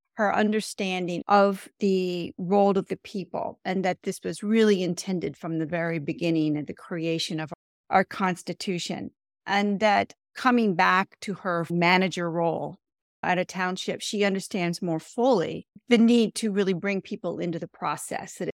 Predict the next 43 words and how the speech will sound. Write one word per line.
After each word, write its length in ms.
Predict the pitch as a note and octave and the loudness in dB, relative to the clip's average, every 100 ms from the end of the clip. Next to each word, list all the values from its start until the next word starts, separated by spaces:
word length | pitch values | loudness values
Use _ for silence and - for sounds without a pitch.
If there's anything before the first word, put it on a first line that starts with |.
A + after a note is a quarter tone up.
| - | -6
it's 180 | E3 F3+ | -6 -4
a 80 | |
very 380 | D#3+ F#3 F3 E3+ - | -2 2 2 2 -2
integral 580 | F#3 G3 G3 E3+ E3 D#3 | -2 -2 -2 -6 -8 -10
part 540 | - - G#3 F3+ D3+ - _ - | -10 -6 0 0 0 -6 _ -2
of 200 | E3+ D#3+ | -2 -2
public 340 | - F3+ F3 F3+ | -6 -4 -4 -4
administration. 960 | E3+ D#3+ D#3 - E3 D#3+ - - - - _ _ - | -4 -4 -4 -6 -4 -4 -4 -8 -8 -12 _ _ -2
And 180 | A3 A3 | 4 4
Nicole, 340 | A3 - A3+ G3+ | 4 2 2 2
you 100 | B3 | 2
might 260 | A3+ G#3 | 4 2
want 140 | F#3+ G3+ | 2 0
to 60 | |
respond 480 | F#3 F3 - A3 F#3+ | 0 -6 -2 0 0
to 60 | D#3+ | -2
this 240 | F3+ - | -6 -6
as 120 | F3+ | -4
well, 220 | A3 G#3+ F3+ | 6 6 8
but 140 | G3+ | 4
let 160 | A#3+ C#4 | 4 4
me 120 | D4 | 4
just 220 | A3 G3+ - | 0 -2 2
ask 300 | A3 G#3+ - | 2 2 0
Professor 360 | G3+ G#3 G#3 | -4 -2 -2
Kincaid 480 | G3 G3 G#3 G3+ F#3 - _ - | -4 -2 2 2 2 -4 _ 2
what 180 | A3 | 4
is 180 | G3+ F#3 | 6 4
really 260 | G#3+ F#3 F3+ | 2 0 0
needed 640 | F#3 G3 G3+ G3 F#3 E3 - _ _ _ - | 0 0 2 2 0 -4 -8 _ _ _ 2
at 200 | G#3+ A3+ | 4 4
the 80 | G#3+ | 2
local 340 | F#3+ F3+ F#3+ | 0 -2 -4
level 320 | F#3 F3 F3+ | -2 0 -2
to 140 | F3 G#3 | -4 -8
help 360 | - D#4 D4+ | -4 -4 -4
people 300 | - A#3 A3+ - | -4 -4 -4 -2
understand 680 | G#3 F#3 - - G3 F3 D#3 _ - | -2 -4 -8 -8 -6 -6 -8 _ -4
their 240 | F3+ G3+ | 2 4
role 360 | F3 E3+ D#3 D3+ | 4 2 2 -2
in 240 | F3+ E3 | -4 -4
the 80 | D3+ | -4
process. 640 | - D3+ C#3+ - - - | -6 -8 -8 -12 -14 -16